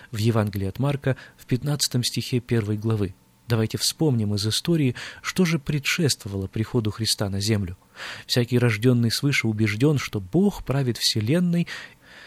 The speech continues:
и сердца мироправителей находятся в Его святой руке. Религиозная подготовка к пришествию Христа была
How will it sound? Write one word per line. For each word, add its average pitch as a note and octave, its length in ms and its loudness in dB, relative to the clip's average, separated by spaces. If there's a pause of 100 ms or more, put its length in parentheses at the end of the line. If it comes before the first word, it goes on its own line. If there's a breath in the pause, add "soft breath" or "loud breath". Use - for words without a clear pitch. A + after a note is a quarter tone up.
(260 loud breath)
и C#3+ 300 0
сердца - 480 -2
мироправителей A#2 760 -2
находятся A#2+ 640 -2
в A2+ 60 -2
Его A#2+ 360 0
святой G#2 380 -4
руке. G2 380 -6 (600 loud breath)
Религиозная B2+ 640 2
подготовка A#2 640 -2
к - 80 -12
пришествию A#2+ 600 0
Христа D#3 460 -2
была B2+ 300 2